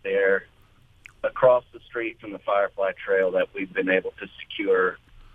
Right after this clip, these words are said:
And I think it's a great opportunity for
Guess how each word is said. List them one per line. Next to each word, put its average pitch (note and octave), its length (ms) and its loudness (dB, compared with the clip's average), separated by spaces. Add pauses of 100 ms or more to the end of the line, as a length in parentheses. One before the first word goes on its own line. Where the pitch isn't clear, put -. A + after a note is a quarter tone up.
(200)
And G2 600 2 (1000)
I - 60 2
think F#3 280 2
it's - 180 -6
a A#2+ 60 0
great A#2+ 340 6
opportunity G#2+ 760 -6 (100)
for G2 140 -16